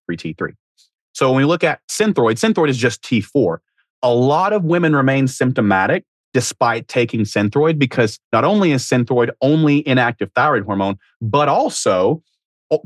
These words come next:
pr-, sometimes prescribing only Synthroid can can suppress the deiodinase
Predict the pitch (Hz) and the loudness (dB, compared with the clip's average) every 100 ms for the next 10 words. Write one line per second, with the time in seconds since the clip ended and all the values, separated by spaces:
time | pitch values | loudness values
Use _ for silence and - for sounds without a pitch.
0 | - 147 - 220 214 170 160 135 107 - | -6 -6 -2 0 0 -2 -2 -2 -2 0
1 | 139 160 147 131 127 147 151 131 117 127 | 0 0 0 -2 0 2 2 0 0 -2
2 | 135 175 180 175 - 139 123 117 - _ | 0 2 0 -4 -4 0 2 0 -4 _
3 | _ _ _ _ _ _ - 135 117 - | _ _ _ _ _ _ -8 -4 -2 -2
4 | 113 - 160 165 - - - 110 117 110 | -4 -4 -2 -2 -6 -16 -12 -2 0 2
5 | 104 - _ _ - 113 131 156 139 110 | 0 -6 _ _ -10 -2 0 2 0 0
6 | 92 87 | -2 -8